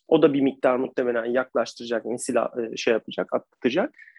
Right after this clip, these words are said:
En önemlisi tabii Yunanistan'daki o modernizasyonlardan bir tanesinin en önemli şeyi uçaklar yapısal olarak bir gençleşecekler. O çok önemli. Ya Yunanistan'ın F on altı filosu tarumar, böyle derbeder durumdaydı.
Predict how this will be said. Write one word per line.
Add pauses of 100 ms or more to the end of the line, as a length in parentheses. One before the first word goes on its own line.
(260)
En
önemlisi
tabii
Yunanistan'daki
o
modernizasyonlardan
bir
tanesinin
en
önemli
şeyi
uçaklar
yapısal
olarak
bir
gençleşecekler.
O
çok
önemli.
Ya
Yunanistan'ın
F
on
altı
filosu
tarumar, (340)
böyle (220)
derbeder
durumdaydı.